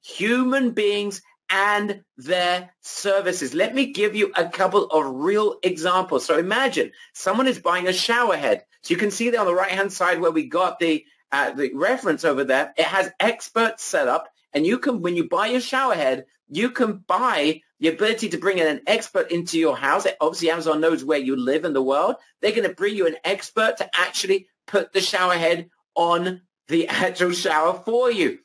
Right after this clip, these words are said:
Here's another example. Here's something else. You can see on the left-hand side within the Amazon setup, you can see smart home services. They,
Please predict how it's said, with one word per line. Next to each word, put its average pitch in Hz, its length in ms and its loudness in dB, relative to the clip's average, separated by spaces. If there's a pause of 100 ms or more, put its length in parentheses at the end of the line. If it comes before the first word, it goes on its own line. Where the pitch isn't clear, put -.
(260)
Here's 233 220 0
another 262 280 2
example. 185 320 0
Here's 208 140 -2
something 226 240 0
else. 190 180 0
You 185 80 -4
can 190 120 -2
see 233 100 -2
on 226 60 2
the 202 80 0
left-hand 208 440 0
side 170 160 2
within 165 380 0
the 208 180 2
Amazon 180 480 2
setup, 247 500 0 (240)
you 180 100 2
can 214 140 2
see 190 180 0
smart 190 460 0
home 185 240 0
services. 233 520 -2
They, 156 160 0